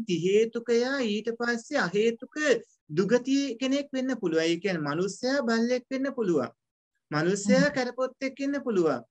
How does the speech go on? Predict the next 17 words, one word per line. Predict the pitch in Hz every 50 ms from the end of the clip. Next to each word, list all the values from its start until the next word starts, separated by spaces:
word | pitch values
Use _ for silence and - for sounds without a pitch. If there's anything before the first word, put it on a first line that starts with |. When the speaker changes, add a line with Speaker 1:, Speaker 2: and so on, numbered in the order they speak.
| _ _ _
Speaker 1:
මනුස්සයා | - 147 151 156 175 196 202 196 - 233 240 254 262 277 285 262 185 - _ _
අසූචි | _ 170 165 - - 226 233 233 233 262
පණුවෙක් | 240 247 240 240 247 247 254 247 _
වෙන්න | - 269 277 277 269
පුළුවන්. | - 247 220 196 180 170 147 135 120 - _ _ _
මනුස්සයා, | _ - 170 170 180 190 185 190 - 208 214 220 240 262 247 185 - - _ _
අ, | _ 165 165
තවත් | 160 165 165 160 160 180 185 190 _
කෙනෙක්ගේ | 208 208 202 202 208 208 240 233
කුස | 233 175 175 -
ඇතුළෙම | 196 185 180 185 185 208 208 214 214 220 226 226 226 214 - 175
මේ | 202 202 208 208 208 208 214 208 202 202 - _ _ _
අසූචියක | - 185 175 175 214 214 208 214 220 214 214 214 -
ඉන්න | 233 240 240 269 -
පණුවෙක් | 254 247 240 247 247 254 254 254 _
වෙන්න | 269 262 269 277 277
පුළුවන්. | 285 277 262 240 196 135 117